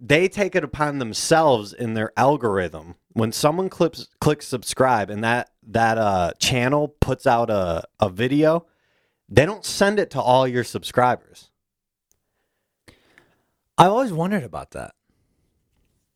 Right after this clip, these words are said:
Speaker 1: Which is, it, it
Speaker 2: So, where, so
Speaker 1: Oh, hold
Speaker 2: do
Speaker 1: on.
Speaker 2: we know when thing, when it does get sent out to disc-,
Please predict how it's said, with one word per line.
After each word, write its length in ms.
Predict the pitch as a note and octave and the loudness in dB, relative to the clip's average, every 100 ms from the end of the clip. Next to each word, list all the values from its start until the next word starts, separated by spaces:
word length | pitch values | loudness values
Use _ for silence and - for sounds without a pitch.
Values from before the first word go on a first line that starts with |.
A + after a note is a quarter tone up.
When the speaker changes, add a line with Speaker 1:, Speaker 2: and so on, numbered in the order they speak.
| _ _ _ _ _ - - - | _ _ _ _ _ -16 -6 2
Speaker 1:
Which 320 | D3+ D#3 - - | 2 0 -10 0
is, 360 | D#3+ D3 A#2 _ _ _ _ | 2 2 -6 _ _ _ _
it, 120 | D#3+ - | -4 -2
it 120 | C#3 - _ - | -6 -6 _ -2
Speaker 2:
So, 380 | - F#3+ F3 D#3 | 4 6 6 4
where, 320 | C#3+ E3 - | 4 4 4
so 460 | - F#3 E3+ D3 - _ _ - | 4 6 8 4 -2 _ _ 2
Speaker 1:
Oh, 80 | C#3+ | 4
hold 100 | C#3 | 6
Speaker 2:
do 60 | E3 | 8
Speaker 1:
on. 60 | E3+ | 6
Speaker 2:
we 120 | D#3+ | 4
know 560 | D3 D3 D#3 D3 C3+ _ _ _ _ _ _ _ _ _ - - | 6 8 8 6 0 _ _ _ _ _ _ _ _ _ -10 0
when 380 | B2+ C#3 C#3 B2 | 2 2 0 -2
thing, 240 | C#3+ C3 A#2+ | -4 -4 -2
when 180 | C#3 | -2
it 160 | B2+ G2 | -2 -4
does 260 | A#2 B2 B2 | -2 0 0
get 180 | C3+ | -2
sent 260 | - D#3 D#3 | 0 0 2
out 160 | D#3 - | 0 0
to 80 | |
disc-, 240 | D#3 D#3 | -6 -6